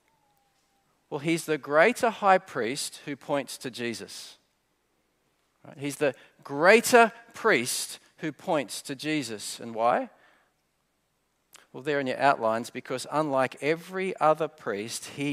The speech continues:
is both priest and king. See it, chapter, chapter seven, verse one. Do you have it open? Chapter seven, verse one.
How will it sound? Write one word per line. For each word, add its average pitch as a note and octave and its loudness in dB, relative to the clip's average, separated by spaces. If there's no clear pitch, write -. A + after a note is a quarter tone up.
is B2+ -6
both A#2+ 4
priest C3 -4
and B2 0
king. G#2 -4
See - -4
it, B2+ -2
chapter, B2+ 0
chapter C#3+ -2
seven, D3 -2
verse C3 -4
one. D3 0
Do E3+ -8
you D3 -6
have C3+ 0
it C3+ -2
open? E3+ -2
Chapter D3 -2
seven, C#3 -2
verse B2 -4
one. B2 -6